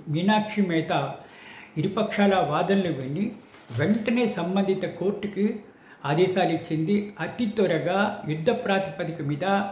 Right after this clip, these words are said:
ఈ కేసులన్నీ కూడా డిస్పోజల్ చేసి ఆమెకి వెంటనే రిలీఫ్ ఇవ్వండి, ఇంకా డ్రాగ్ చేయొద్దు. ఆవిడ అనారోగ్యంగా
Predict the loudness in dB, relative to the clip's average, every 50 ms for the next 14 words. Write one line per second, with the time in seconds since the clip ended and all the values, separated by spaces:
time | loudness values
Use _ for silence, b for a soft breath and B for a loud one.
0 | -8 -8 -8 -8 -8 -6 0 2 2 2 2 2 2 2 2 0 0 -2 -4 -4
1 | -4 -4 -2 0 2 2 2 2 0 -2 -4 -4 -4 -4 -4 0 4 4 4 6
2 | 4 2 2 0 -2 -2 -2 0 0 2 2 0 0 0 0 0 2 2 0 -4
3 | -2 -2 0 0 0 0 -2 -6 -10 -10 -4 2 4 4 4 4 0 0 2 2
4 | 2 0 -2 -4 -8 B B B B B B B B B 4 4 6 6 6 4
5 | 2 0 0 0 0 0 0 -2 0 0 -2 -4 -4 -8 -12 -16 -20 -20 _ -20
6 | B B B B B B B B B B B 0 2 4 4 4 4 4 4 4
7 | 4 2 2 0 0 2 2 2 0 0 -4 -6 -6 -6 -8 -10 -12 -16 -20 -20
8 | -20 -20 -20 -12 -4 0 0 2 2 0 0 0 2 2 4 4 4 2 2 4
9 | 4 6 6 6 6 4 2 0 B B